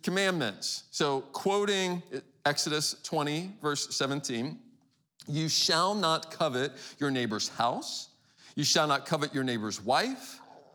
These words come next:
or anything that is your neighbor's." I cut out some other things in there just to get to the point. You, we are not to long for or want what anybody else has and possesses.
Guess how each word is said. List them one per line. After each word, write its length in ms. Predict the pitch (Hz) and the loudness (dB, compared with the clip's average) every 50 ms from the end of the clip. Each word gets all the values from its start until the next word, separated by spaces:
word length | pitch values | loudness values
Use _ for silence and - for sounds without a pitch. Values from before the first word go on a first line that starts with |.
| _ _ - - | _ _ -6 -2
or 240 | 175 175 190 196 185 - | 2 4 4 4 4 2
anything 480 | 202 208 214 208 - - 196 185 180 | 0 0 0 0 0 0 0 2 2
that 160 | 170 165 147 | 0 0 2
is 300 | 156 151 151 147 135 - | 2 0 0 0 0 -2
your 140 | 143 147 143 | -2 0 0
neighbor's." 380 | 139 135 127 113 107 107 104 - | 0 2 0 0 0 -2 0 -2
I 80 | 117 | -2
cut 180 | 117 - 160 147 | -2 0 2 4
out 160 | 147 135 131 | 4 2 2
some 180 | - - 123 123 | 0 -2 0 0
other 240 | 127 127 131 131 123 | 0 2 2 0 -2
things 380 | 127 - 135 131 131 127 123 | -2 -2 -2 -2 0 0 -2
in 100 | 131 120 | -2 0
there 180 | 123 120 120 120 | 0 0 0 0
just 220 | 113 123 117 - - | 0 -2 -2 -2 -2
to 140 | 120 113 113 113 - - | -2 -2 -4 -8 -10 -4
get 160 | 123 135 127 - | -2 -2 -2 -2
to 80 | - | -2
the 100 | 123 127 | -4 -4
point. 320 | 127 - 143 127 120 110 156 | -4 -2 -2 -2 -2 -2 -2
You, 140 | 160 160 160 - - - | -4 -4 -6 -10 -12 -6
we 320 | 151 156 170 190 202 214 | -4 -2 0 0 0 0
are 240 | - 160 170 165 160 | 0 2 2 2 0
not 380 | 151 151 147 151 165 160 - | 0 0 0 0 -2 -2 -4
to 280 | - - 165 156 143 131 - - - - - - - - - _ _ - | -8 -6 -4 -4 -4 -4 -8 -16 -20 -20 -20 -20 -20 -20 -20 _ _ -4
long 640 | 143 151 156 170 175 185 190 202 214 214 220 214 | -2 2 2 4 4 4 4 2 2 2 0 -2
for 680 | 208 - - - 185 170 165 160 165 165 165 165 170 156 | -4 -4 -2 -2 0 0 2 2 4 4 4 2 2 0
or 260 | 160 160 151 151 143 | 0 2 2 2 2
want 720 | 135 131 135 147 147 147 139 135 127 123 123 123 - - - - - - | 2 0 0 0 2 2 2 2 2 0 -2 -4 -8 -12 -12 -14 -14 -6
what 320 | - 139 139 135 131 135 - | 0 2 2 2 0 -2 -2
anybody 540 | 143 143 156 180 190 180 160 170 156 156 - | -2 -2 0 0 0 0 0 0 0 0 0
else 360 | - 135 127 120 113 - - - - | 0 0 0 0 -2 -4 -8 -8 -8
has 640 | - - 151 143 120 98 87 90 98 107 - - - | -6 -2 -2 0 0 0 -2 -4 -8 -10 -12 -8 -6
and 180 | 135 127 120 | -4 -4 -4
possesses. 800 | - - 123 107 135 120 117 - - 104 101 113 127 - - - | -4 -4 -4 0 0 0 0 0 -4 -4 -6 -10 -12 -14 -14 -16